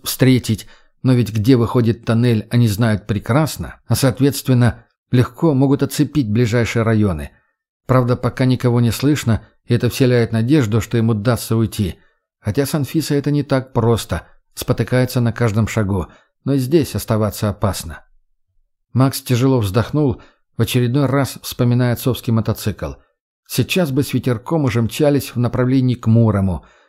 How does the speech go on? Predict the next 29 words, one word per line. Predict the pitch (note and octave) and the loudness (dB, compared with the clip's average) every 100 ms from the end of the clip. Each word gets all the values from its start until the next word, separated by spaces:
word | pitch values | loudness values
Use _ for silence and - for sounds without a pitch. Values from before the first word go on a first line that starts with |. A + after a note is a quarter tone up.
| _ | _
а | - | -4
в | A2 | 2
ночь | D3+ F3 D3+ - - _ - | 2 2 0 -6 -12 _ -8
и | A#2 | -4
к | A#2+ | -4
активным | - - D#3+ C#3+ C3 | -6 -4 -2 0 2
действиям | C#3 D3+ - B2 | 2 0 0 0
можно | A#2+ G#2+ A#2 | 0 0 0
было | A#2 G#2+ | 2 0
бы | G#2+ | 0
перейти. | A2+ G#2 G2+ - F2+ D2+ _ _ _ - | 0 0 -2 -2 -6 -8 _ _ _ 0
Но, | B2+ C3+ | 2 2
увы, | - B2+ G#2 D3 F3 D3+ _ _ _ _ _ | 2 0 2 0 0 -4 _ _ _ _ _
железный | A2+ C3 F3+ C#3+ C#3 | 2 4 4 2 -2
конь | D#3+ D#3 | -2 -2
остался | C3 D3 C#3 C3+ | -4 -4 -4 -4
где-то | A2+ B2+ - A#2 | -2 -2 -2 -4
там. | - A2 E2 C#2 - _ _ - | -2 -2 -2 -8 -16 _ _ -8
И, | A2+ | -6
скорее | - D#3+ E3 | 0 2 2
всего, | - C#3+ D3+ D3 | 0 0 0 0
уже | A2 G#2 | 0 -2
продан | A#2+ A2 D#3 C#3 B2 | -2 0 2 2 2
или | A2+ A#2+ | 2 0
еще | A2+ - B2+ | 0 -2 -2
хуже, | - A2 F2+ G2 - _ _ | 0 0 0 -4 -8 _ _
разобран | - G#2+ C3 C3+ B2 | -2 2 2 2 2
на | A#2 | 0
части. | G#2+ G#2 F2+ - D2 | 0 -2 -4 -8 -16